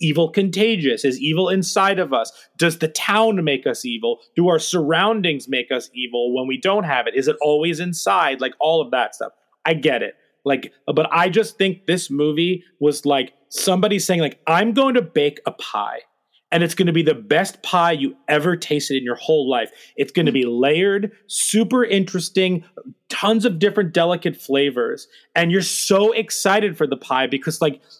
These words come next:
you know, you've been set up for this, like, very thrilling, like, end game, which is, like, eating the pie. And then they, like, don't use in, in, they don't use a recipe, and they're just, like, throwing things into the pie.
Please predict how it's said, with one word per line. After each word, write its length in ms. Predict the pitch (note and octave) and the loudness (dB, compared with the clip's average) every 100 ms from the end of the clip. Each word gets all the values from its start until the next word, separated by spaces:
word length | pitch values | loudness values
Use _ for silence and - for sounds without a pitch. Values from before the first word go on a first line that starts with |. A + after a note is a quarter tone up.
| - | -4
you 100 | E3+ | 0
know, 200 | D#3 C#3+ | 2 2
you've 180 | D3 D#3+ | 0 0
been 160 | D#3 | -2
set 400 | - - F#3 F#3 D#3 | -2 0 0 0 -2
up 280 | E3+ - - | -2 -2 0
for 160 | D3+ | 0
this, 220 | C3+ C3+ | 0 -2
like, 220 | C#3 B2+ - | -2 -2 -6
very 540 | A#2 D3+ D#3+ E3 E3 | 0 2 2 0 -2
thrilling, 560 | D#3 B2 D3 D3 C#3+ C#3 | -4 0 2 2 2 0
like, 260 | B2 A#2+ - E3 | -2 -4 -4 0
end 320 | F#3+ F#3+ C#3+ | 2 2 2
game, 260 | C3+ A#2 A2+ | 0 0 -2
which 180 | A#2 | -6
is, 80 | C3 | -4
like, 160 | C3 B2 | -4 -4
eating 260 | E3 D#3+ C#3 | -2 0 0
the 80 | - | -4
pie. 460 | - F3+ C#3 B2 - - - - | 0 0 2 -2 -8 -18 -12 0
And 120 | G3 | 2
then 80 | A#3 | 4
they, 120 | C4+ | 4
like, 280 | C4+ F3 - | 2 -2 0
don't 300 | F3 E3+ E3 | 2 2 0
use 260 | E3+ E3 - | 2 2 0
in, 220 | C#3+ C3 - - | -2 -2 -8 -4
in, 220 | D3 B2+ - C#3 | -2 -2 -6 -6
they 240 | C#3+ D#3 | 0 2
don't 220 | F3+ E3 | 2 2
use 120 | E3 D3+ | 2 2
a 60 | |
recipe, 680 | B2 B2 - - F#3+ G3 G3 - - | 0 -2 -4 -2 -2 -2 -4 -10 -2
and 80 | D#3+ | 0
they're 80 | |
just, 140 | E3 E3 | 2 2
like, 200 | D3+ - | 0 0
throwing 380 | C#3+ D#3 E3+ E3 | 2 4 2 0
things 240 | E3 C#3 | 0 0
into 180 | D3 C#3+ | 0 -2
the 120 | C3+ | -4
pie. 480 | - A#2+ A2 E3 | -4 -2 0 0